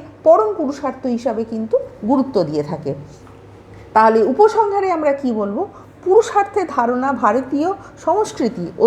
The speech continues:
জীবনধারায় কিন্তু গভীরভাবে প্রভাব ফেলেছে। এটি কিন্তু মানুষের বিভিন্ন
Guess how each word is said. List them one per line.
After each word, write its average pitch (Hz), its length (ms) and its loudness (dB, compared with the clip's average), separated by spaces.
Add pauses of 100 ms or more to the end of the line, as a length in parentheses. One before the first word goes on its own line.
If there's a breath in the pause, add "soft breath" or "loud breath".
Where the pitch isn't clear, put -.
(120)
জীবনধারায় 294 640 0
কিন্তু 240 240 0 (360)
গভীরভাবে 330 520 2 (120)
প্রভাব 285 260 -2 (100)
ফেলেছে। 147 360 -4 (400 loud breath)
এটি 381 220 4
কিন্তু 381 200 2 (160)
মানুষের 285 400 0 (360 loud breath)
বিভিন্ন 370 340 2